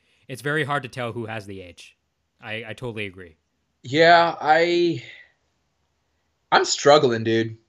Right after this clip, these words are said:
Speaker 2: I really am.
Speaker 1: Because I thought, see, uh, when the Warriors had that ten-day layoff between the conference finals and the N B A finals, I thought K D was gonna be back.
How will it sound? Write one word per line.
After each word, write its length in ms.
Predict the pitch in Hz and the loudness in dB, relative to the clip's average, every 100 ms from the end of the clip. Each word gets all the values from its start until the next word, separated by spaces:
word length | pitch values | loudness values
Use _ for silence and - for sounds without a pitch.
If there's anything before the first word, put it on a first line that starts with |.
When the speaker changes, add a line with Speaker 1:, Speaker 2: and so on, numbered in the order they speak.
| _ _ _ _ | _ _ _ _
Speaker 2:
I 60 | 127 | 2
really 340 | 147 165 127 | 4 6 4
am. 340 | 110 117 107 107 | 4 0 0 -4
Speaker 1:
Because 260 | 143 160 - | -6 -6 -6
I 220 | 131 196 | -6 -4
thought, 400 | 214 202 - 143 | -4 -6 -10 -16
see, 380 | 170 131 107 - _ _ - | -12 -12 -12 -20 _ _ -20
uh, 160 | 131 131 143 143 _ _ | -18 -18 -20 _ _ _
when 160 | 131 147 | -14 -12
the 60 | 139 | -8
Warriors 280 | 151 180 | -6 -8
had 160 | 180 165 | -8 -6
that 160 | 147 - | -8 -8
ten-day 680 | 151 147 139 123 127 135 | -10 -10 -12 -16 -10 -10
layoff 540 | 117 107 110 135 160 _ | -10 -10 -12 -12 -16 _
between 440 | 127 110 135 127 127 | -20 -16 -12 -12 -10
the 280 | 117 110 - _ _ _ | -12 -12 -16 _ _ _
conference 420 | 135 131 143 120 | -12 -10 -12 -12
finals 340 | 131 120 120 | -12 -12 -12
and 120 | 117 | -14
the 80 | 113 | -10
N 100 | 123 | -8
B 100 | 131 | -6
A 100 | 127 | -8
finals, 320 | 127 104 104 113 | -8 -12 -14 -12
I 100 | 151 | -10
thought 160 | 214 | -8
K 160 | - 160 | -6 -4
D 80 | 147 | -4
was 140 | 127 | -4
gonna 140 | 127 | -6
be 100 | 117 | -6
back. 320 | 107 95 - | -10 -12 -20